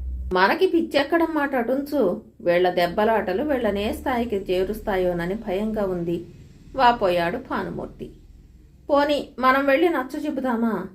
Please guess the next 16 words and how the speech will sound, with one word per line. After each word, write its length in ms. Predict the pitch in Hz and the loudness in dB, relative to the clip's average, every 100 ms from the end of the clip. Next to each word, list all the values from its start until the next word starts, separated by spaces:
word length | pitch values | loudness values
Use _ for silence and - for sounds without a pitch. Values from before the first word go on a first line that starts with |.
| - - - | -20 -14 -4
ఆశగా 440 | 202 269 277 254 | -2 -2 -4 -2
అడిగింది 440 | 202 180 175 190 269 | -2 -2 -6 -6 -8
శకుంతల. 640 | 240 - 156 151 165 - - _ _ _ _ _ _ _ - | -10 -10 -12 -12 -10 -12 -14 _ _ _ _ _ _ _ -10
"ఇంకా 360 | 165 190 220 | -8 -2 0
నయం, 520 | 214 202 220 240 226 233 - - | 2 2 0 0 -2 -6 -14 -10
భార్యాభర్తల 840 | 196 156 - 285 294 302 - 262 | -4 -2 0 0 0 -4 -2 -2
మధ్యన 460 | 247 226 - 202 202 | -2 -4 -4 -6 -4
తగవుల్లో 680 | 190 175 202 220 190 196 | -4 -4 -2 0 0 0
తలదూరిస్తే 880 | 202 165 170 190 190 190 - 240 403 - _ _ - | -2 -4 -6 -4 -2 -4 -4 -6 -6 -8 _ _ -4
ఫూల్స్ 300 | 320 330 302 | -2 0 0
అయ్యేది 360 | 208 190 175 | 0 0 -2
మనమే," 480 | 220 175 180 180 175 - _ _ _ _ _ 247 | -2 -4 -4 -4 -6 -14 _ _ _ _ _ -2
తల 120 | 233 | 2
అడ్డంగా 460 | 214 208 202 214 190 | 2 0 -2 -2 -2
ఊపాడు 420 | 180 170 156 180 | -4 -6 -6 -6
భానుమూర్తి. 760 | 233 190 - 214 - - - | -6 -8 -8 -8 -10 -10 -12